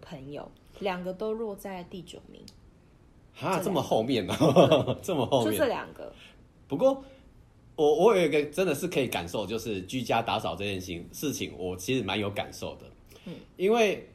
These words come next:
Speaker 2: 我也是那个没有做的人，你知道吗？
Speaker 1: 啊，是哦。
Speaker 2: <laughs> 没有，你知道，你有小孩之后你就知道，因为我现在我女儿正值那个很皮的时候，然后所经之处就像第三次世-，世界大战，
Speaker 1: 嗯。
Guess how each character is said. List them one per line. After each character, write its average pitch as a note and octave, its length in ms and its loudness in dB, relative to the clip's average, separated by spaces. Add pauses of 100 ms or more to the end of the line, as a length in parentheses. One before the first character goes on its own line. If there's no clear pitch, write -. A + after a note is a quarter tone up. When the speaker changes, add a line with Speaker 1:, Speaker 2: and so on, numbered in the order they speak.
Speaker 2:
我 C3+ 140 -4
也 D#3+ 180 10
是 C3+ 200 2
那 F3 120 8
个 D#3 180 6
没 C#3 160 4
有 C#3 140 8
做 E3+ 220 8
的 C3+ 220 2
人， A#2 300 2
你 G#2 60 -6
知 C3+ 140 0
道 D#3+ 240 4
吗？ C#3 120 0
Speaker 1:
啊， D4 280 -4
是 D#3 240 -6 (180)
哦。 F#3+ 80 -6 (160)
Speaker 2:
<laughs> - 140 -14
没 G#3 100 0
有， G3 120 2 (260)
你 A2 160 -4
知 A2 140 -8
道， D3+ 280 -2
你 A#2 140 0
有 D#3+ 140 6
小 - 220 0
孩 F2 200 -4
之 E2+ 200 -6
后 A#2 100 -2
你 F2+ 60 -6
就 E2 80 -10
知 D#2+ 200 -16
道， - 280 -10 (220)
因 G3 120 0
为 - 140 -4 (280)
我 A2 100 -6
现 F#3 160 -2
在 F3+ 80 0
我 C3+ 100 -2
女 G#2 200 -4
儿 D#2 100 -10
正 - 260 -2
值 F2 220 -10
那 A#2 100 -4
个 F#2 260 -6 (280)
很 G#2+ 260 -4
皮 F#2+ 220 -8
的 F#2 100 -4
时 F2 220 -10
候， E2 300 -8 (400)
然 E3 100 -4
后 F#3 100 -6
所 A2+ 420 -2
经 D#3 260 2
之 E3+ 180 -2
处 D#3+ 260 0 (320)
就 B2 120 -10
像 A2 240 -4
第 C3+ 120 0
三 F#2+ 200 -2
次 F2+ 200 -10
世-， F2 220 -12 (100)
世 G2+ 120 -10
界 F2 100 -6
大 D#2 180 -8
战， D2 200 -12 (220)
Speaker 1:
嗯。 D#3+ 140 -12